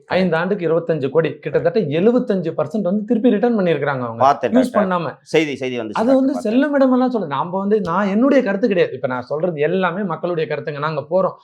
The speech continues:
Speaker 1: ஒவ்வொரு கிராமம் கிராமமா, ஊராட்சி ஊராட்சியா, ஒரு ஊராட்சியில நாலு பாயிண்ட் பாக்குறோம் நாங்க.
Speaker 2: ம்.
Speaker 1: கிட்டத்தட்ட ஒரு நாளைக்கு நாற்பது பாயிண்ட் பாக்குறோம். காலையில ஏழு மணில இருந்து நைட் பத்து மணி வரையிலும் போறோம். போற இடத்துல எல்லாமே அந்த மக்களுடைய அதிருப்தி நமக்கு தெரியுது. மக்களே நம்ம கிட்ட சொல்றாங்க,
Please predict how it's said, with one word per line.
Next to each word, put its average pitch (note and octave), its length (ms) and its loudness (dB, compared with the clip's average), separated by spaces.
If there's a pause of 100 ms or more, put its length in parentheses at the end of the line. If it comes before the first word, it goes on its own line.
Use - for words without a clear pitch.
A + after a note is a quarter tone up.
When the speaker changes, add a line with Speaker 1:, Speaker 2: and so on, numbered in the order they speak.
(180)
Speaker 1:
ஒவ்வொரு F3 680 0 (240)
கிராமம் G#3 400 0
கிராமமா, F3+ 460 -4
ஊராட்சி G#3 400 -2
ஊராட்சியா, F3 460 -2 (340)
ஒரு C#3 200 2
ஊராட்சியில G#3+ 400 -2
நாலு E3+ 240 -2
பாயிண்ட் F3 240 -4
பாக்குறோம் C3 220 -2
நாங்க. A2+ 300 -10
Speaker 2:
ம். G#2 180 -12
Speaker 1:
கிட்டத்தட்ட F3 400 2
ஒரு E3 140 -2
நாளைக்கு E3 300 -2
நாற்பது F3+ 420 0
பாயிண்ட் F#3 200 0
பாக்குறோம். C3+ 300 -2
காலையில F3 400 -2
ஏழு F3+ 200 -4
மணில E3 100 -8
இருந்து F#3+ 180 -6
நைட் E3+ 220 -8
பத்து F3 260 -4
மணி F#3 140 -2
வரையிலும் E3 320 -4
போறோம். C#3 120 -6 (340)
போற A3 400 6
இடத்துல E3+ 180 -2
எல்லாமே F3 320 0
அந்த D#3+ 200 -2
மக்களுடைய E3 560 -2
அதிருப்தி F3 320 -2
நமக்கு C#3 320 -4
தெரியுது. B2+ 240 -4
மக்களே E3 320 2
நம்ம A3+ 220 4
கிட்ட G#3+ 220 0
சொல்றாங்க, E3+ 320 -2